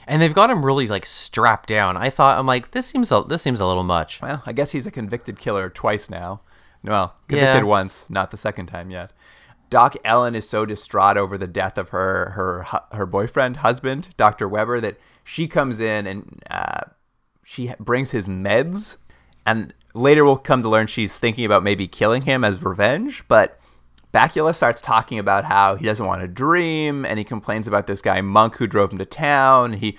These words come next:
Speaker 2: complains about all the flies that were in this man's truck, and all this complaining, I guess, jogs her memory that Doc Weber told her all about the man who vanished and left flies behind. So she's now suspicious? Question mark?
Speaker 1: I, I like that, though. Y-, you're dealing with the person who murdered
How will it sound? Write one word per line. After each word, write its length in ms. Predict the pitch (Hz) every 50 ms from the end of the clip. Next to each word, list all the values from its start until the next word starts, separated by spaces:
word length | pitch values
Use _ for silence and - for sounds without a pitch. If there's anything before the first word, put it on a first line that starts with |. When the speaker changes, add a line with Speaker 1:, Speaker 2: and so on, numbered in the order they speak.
| - _ -
Speaker 2:
complains 340 | - 139 - 135 131 131 117
about 80 | 120 113
all 100 | 107 98
the 120 | 95 92
flies 640 | - - - 120 113 117 120 123 123 123 123 120 -
that 80 | 117
were 120 | 98 110 107
in 60 | 104
this 220 | 104 101 - -
man's 280 | 107 95 95 92 92 -
truck, 500 | - - - 113 110 - - - - - - _ - - _ _ _ _ -
and 200 | 117 117 113 104 - _ _ _ _ -
all 140 | 127 151 160
this 140 | 165 160
complaining, 480 | - 156 139 - - 123 120 123 123 113
I 80 | 104 104
guess, 180 | 107 98 -
jogs 460 | - 98 98 110 98 104 117 123 -
her 100 | - 113
memory 400 | 101 101 104 107 104 101 98 98
that 240 | 95 95 95 90 -
Doc 300 | - 101 95 98 - -
Weber 260 | 107 104 101 104 101
told 260 | 101 - 98 101 98 -
her 80 | -
all 160 | 69 98 101
about 220 | 98 95 101 98 -
the 60 | 95
man 260 | 95 98 98 101 104
who 100 | 107 107
vanished 440 | 98 104 101 101 98 98 95 - -
and 80 | 101 98
left 160 | 101 95 -
flies 380 | - - 104 104 104 107 95 95
behind. 400 | 98 87 85 92 92 87 85 -
So 100 | - 90
she's 300 | - - 110 101 - 104
now 460 | 101 98 101 98 98 92 95 92 107
suspicious? 800 | 107 - 139 - - - 139 190 - - 349 381 - - - _ _ _ _ _ _
Question 320 | - 320 311 - - 359 359
mark? 160 | 370 370 - -
Speaker 1:
I, 140 | 131 135 - -
I 100 | 147 139
like 240 | 139 139 139 -
that, 220 | - 120 101 98 -
though. 160 | 90 82 - - - - - - - - - - -
Y-, 80 | - - -
you're 240 | 143 123 135 139 131
dealing 320 | - 151 156 170 185 185
with 100 | 185 175
the 80 | - 131
person 360 | - 127 123 - - 123 110
who 140 | 101 113 107
murdered 580 | 104 98 98 101 107 107 113 110 110 101 -